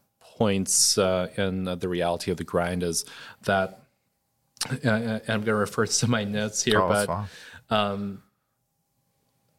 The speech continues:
Speaker 1: a lot of leaders really aren't lost in the epic battle. You know, uh, we have that one main goal that we see. A lot of times we're not lost in that.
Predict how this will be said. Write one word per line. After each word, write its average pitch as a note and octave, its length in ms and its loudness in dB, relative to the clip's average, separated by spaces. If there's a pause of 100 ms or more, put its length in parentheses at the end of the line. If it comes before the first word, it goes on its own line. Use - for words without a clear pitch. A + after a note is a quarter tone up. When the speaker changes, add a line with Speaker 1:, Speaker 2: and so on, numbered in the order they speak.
(320)
Speaker 1:
a C3+ 60 6
lot B2 320 2
of D#3 80 6
leaders G#2 800 2
really G2+ 360 2
aren't F#2+ 520 -4 (180)
lost F2+ 600 -2
in F2 360 0
the - 200 -2
epic - 400 -4
battle. D#2+ 480 -6
You G2+ 140 0
know, F2 400 0
uh, F2+ 280 0
we F2+ 140 -2
have G2 300 -2
that F#2 160 -4
one F#2 440 -6
main F2+ 300 -8
goal F2+ 540 -2
that F2+ 420 -2
we F2+ 160 -4
see. A2 460 2 (400)
A G#2 40 4
lot B2 200 2
of D#3 60 -2
times D3 200 -2
we're D#3+ 80 -2
not C3+ 180 0
lost G2 380 0
in F#2+ 120 0
that. E2 380 -2